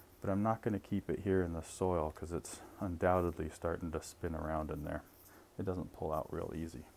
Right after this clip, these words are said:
but that is the easy way to start with a simple hydroponics.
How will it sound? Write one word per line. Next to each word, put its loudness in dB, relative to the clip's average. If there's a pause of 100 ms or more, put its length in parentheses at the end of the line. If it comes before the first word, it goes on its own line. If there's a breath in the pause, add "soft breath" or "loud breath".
(280)
but 6 (1500 loud breath)
that 6
is 2
the 0
easy 0
way 2 (200)
to -6
start -6
with -6
a -6 (180)
simple -2
hydroponics. 0